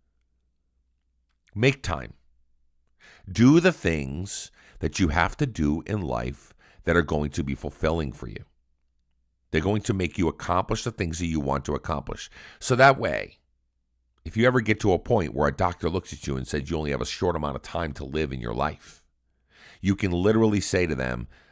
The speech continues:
"I'm so damn proud of the things that I've done. I've accomplished so much with my family, with my friends.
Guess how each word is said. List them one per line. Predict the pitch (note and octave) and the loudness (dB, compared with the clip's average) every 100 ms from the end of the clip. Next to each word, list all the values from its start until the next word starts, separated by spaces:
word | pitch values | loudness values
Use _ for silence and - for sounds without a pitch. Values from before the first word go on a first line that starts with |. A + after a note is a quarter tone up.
| _ - | _ -2
"I'm | G2 F2+ | -2 0
so | - G#2 G2+ | 0 4 4
damn | F#2 F2+ F2 D#2 | 2 0 0 0
proud | E2+ E2 | 2 2
of | D#2 | 2
the | C2+ | -2
things | - D#2 D#2 | -4 -6 -2
that | C#2+ | -2
I've | C#2 - | -2 -2
done. | D2+ D2+ E2 - - | -2 -2 -6 -14 -10
I've | - F#2+ | 0 0
accomplished | - F#2+ D#2+ C#2+ - | 0 -2 -2 -4 -8
so | - G2 F#2+ | 0 2 4
much | F2+ E2+ - - - _ _ - | 2 -2 -8 -10 -12 _ _ -2
with | F#2 F2+ | 0 2
my | D2+ | 0
family, | C#2 F2 F2 F2+ F#2 F2+ | -2 0 0 0 0 0
with | E2+ E2 | -2 -2
my | D2+ | -2
friends. | C#2 - E2+ E2+ F2 F2 - | -4 0 2 2 -2 -8 -12